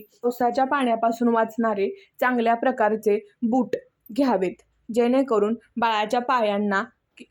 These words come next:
संसर्ग होणार नाही, कारण अशा संसर्गानेही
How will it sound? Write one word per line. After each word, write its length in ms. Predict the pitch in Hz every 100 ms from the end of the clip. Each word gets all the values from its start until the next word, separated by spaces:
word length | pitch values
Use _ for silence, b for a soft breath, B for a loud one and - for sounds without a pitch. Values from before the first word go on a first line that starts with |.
| -
संसर्ग 460 | 247 233 220 208
होणार 420 | 247 247 214 190 190
नाही, 260 | 208 196 196 _ -
कारण 220 | 320 339
अशा 280 | 262 254 269
संसर्गानेही 1040 | 262 294 254 254 214 220 208 220 220 202